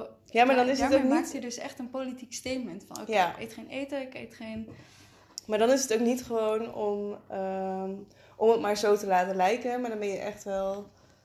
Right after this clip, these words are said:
Speaker 1: eh, invested erin, zeg maar.
Speaker 2: Ja. Ja, precies. Hij is wel daar wel echt invested in.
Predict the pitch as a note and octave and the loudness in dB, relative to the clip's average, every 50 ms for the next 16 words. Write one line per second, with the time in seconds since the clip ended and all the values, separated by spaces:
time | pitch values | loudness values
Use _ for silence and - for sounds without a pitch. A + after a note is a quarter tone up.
0 | _ _ _ - - - G3+ G3 - G3+ G#3+ G3+ G#3 G3+ G3 F#3+ - - G3 F#3+ | _ _ _ -20 -12 -8 -6 -2 0 0 0 2 4 4 4 4 2 -4 -4 -4
1 | F#3+ F#3 F#3 F3+ G3 F#3+ F#3+ F3+ F3 - - F#3 G#3+ G3+ - A3 A3 - - _ | -4 -4 -4 -4 -6 -6 -8 -8 -8 -10 -8 -4 -2 -2 -2 -4 -8 -14 -20 _
2 | _ _ - B3 B3 B3+ B3+ B3 B3+ B3 A3 - - F#3 F#3 - G3+ G3+ A3 G#3+ | _ _ -4 0 2 4 4 2 0 -2 -6 -6 -6 -8 -8 -8 -8 -8 -8 -8
3 | - - A3 A3 A3 A3 A3 A3 A3 A3 A3 A3 A3 G#3+ - _ _ _ _ _ | -8 -8 -8 -6 -4 -4 -4 -4 -4 -6 -8 -10 -12 -16 -20 _ _ _ _ _
4 | _ _ _ _ _ _ _ - G3+ G3+ G3+ G3 F#3 E3+ - F#3 - - F3+ F#3+ | _ _ _ _ _ _ _ -12 -10 -8 -6 -6 -6 -6 -8 -10 -12 -14 -14 -14
5 | - - - - - - - - - - - - - - | -14 -14 -16 -18 -20 -20 -18 -16 -14 -14 -14 -16 -18 -20